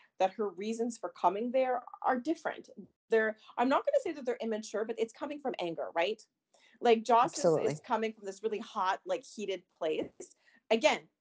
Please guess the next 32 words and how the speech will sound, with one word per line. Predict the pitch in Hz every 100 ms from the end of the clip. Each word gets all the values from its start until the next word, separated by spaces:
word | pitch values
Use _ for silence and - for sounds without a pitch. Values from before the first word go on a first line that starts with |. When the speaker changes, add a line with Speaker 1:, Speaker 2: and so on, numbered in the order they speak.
| _ -
Speaker 1:
facts | 302 453 -
of | 349
the | 320
thing | - 277 220
are | 190
not | 190 190 196
wrong, | 190 202 240
but | 196 -
I, | - 180
she | -
was | 220
able | 214 214 247
to | 277
find, | - 196 185 -
I | 214
find | 208 190
she | 240 233
was | 233 -
so | - 185
good | 202 175
to | 180
talk | - 156 151
to. | - 240 359 - - -
Like, | 220 -
every | 226 302
time | 349 - 220 220 220 220 _ _ 180
Dante | 202 208 247
would | 208 196
say | - 185
something, | 175 220 220 240 240
I | 196
would | 196